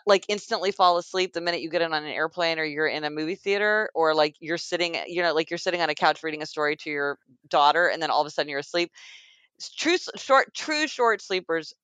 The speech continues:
d-, only need a very little, but they are a tiny percentage.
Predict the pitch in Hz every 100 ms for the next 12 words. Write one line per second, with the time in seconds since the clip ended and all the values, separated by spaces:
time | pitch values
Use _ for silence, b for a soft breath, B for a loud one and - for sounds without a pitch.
0 | _ 156 127 - - 214 214 208 196 180
1 | 165 156 - 143 143 143 131 147 139 175
2 | 185 247 247 185 208 - - 185 170 165
3 | - 139 117